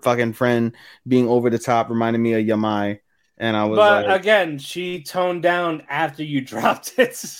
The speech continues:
Speaker 1: Yeah, I know.
Speaker 2: So it's like, I, I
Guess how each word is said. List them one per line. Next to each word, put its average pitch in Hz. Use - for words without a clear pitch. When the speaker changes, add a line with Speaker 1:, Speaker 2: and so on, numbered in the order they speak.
Speaker 1:
Yeah, 113
I 104
know. 95
Speaker 2:
So 143
it's 165
like, 180
I, 180
I 170